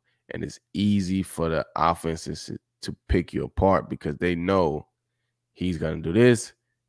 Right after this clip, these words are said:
he's gonna do that. He's gonna do this, he's gonna, and yeah, you may mix it up every now and then, but they know at the core of your heart,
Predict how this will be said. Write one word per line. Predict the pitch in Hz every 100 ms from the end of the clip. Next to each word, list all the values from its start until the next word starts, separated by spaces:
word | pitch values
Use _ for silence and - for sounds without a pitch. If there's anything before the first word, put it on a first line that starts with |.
| _
he's | - - 107 85
gonna | 85 78
do | 78
that. | 76 60 - _ _ _ _ _ _ _ _
He's | - 92 87
gonna | 85 82
do | 87
this, | 101 120 113 _ _ _ _ _
he's | - 101
gonna, | 92 _ _
and | 107 117 135
yeah, | 170 123
you | 135
may | - - 78 73
mix | - 80 -
it | 71
up | 76 -
every | 71 64
now | 62 - -
and | -
then, | - - -
but | - -
they | 110 113
know | 87 85 82
at | 73
the | -
core | - 104 95
of | 78
your | 73
heart, | 82 104 104